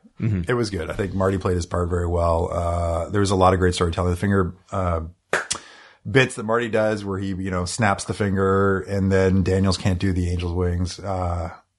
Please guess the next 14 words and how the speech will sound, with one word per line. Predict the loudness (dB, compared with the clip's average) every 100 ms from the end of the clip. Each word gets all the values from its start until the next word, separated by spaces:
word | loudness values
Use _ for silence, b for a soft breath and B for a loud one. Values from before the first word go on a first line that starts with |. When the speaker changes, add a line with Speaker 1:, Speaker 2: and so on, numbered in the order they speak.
| _ _ _
Speaker 2:
properly | 2 2 2 0 -2 -4
to | -2
give | 0 2
it |
enough | 4 2 2
force | 0 2 2 0 -6
for, | -4 -4 -4 -4
you | -2
know, | 0
it | 0 -2
protects | 2 2 2
the | 0
move | 2 2
too, | -2 -4